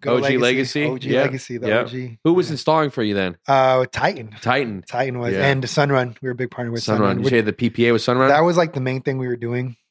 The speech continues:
Speaker 1: I wasn't really, and I was like, "Why aren't we actually doing ownership?" 'Cause in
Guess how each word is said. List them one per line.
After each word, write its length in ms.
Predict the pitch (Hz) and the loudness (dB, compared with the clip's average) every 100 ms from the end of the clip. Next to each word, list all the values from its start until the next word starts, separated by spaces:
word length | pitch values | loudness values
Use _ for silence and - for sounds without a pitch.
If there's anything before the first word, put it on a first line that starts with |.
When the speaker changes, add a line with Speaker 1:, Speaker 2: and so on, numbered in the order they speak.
| _ | _
Speaker 1:
I 100 | - | 0
wasn't 280 | 131 127 127 | 2 2 0
really, 260 | 127 127 127 | 0 0 0
and 120 | 127 127 | -2 2
I 80 | 156 | 2
was 160 | 170 | 2
like, 200 | 135 - | -2 -4
"Why 180 | 113 143 | -4 0
aren't 180 | 185 160 | 0 0
we 160 | 175 160 - | -4 -6 -6
actually 440 | 131 - - 135 | -6 -6 -6 -6
doing 300 | 120 120 120 | -4 -4 -4
ownership?" 460 | 117 123 139 175 175 | -4 -2 0 0 0
'Cause 160 | 143 123 | 0 0
in 160 | 120 | -4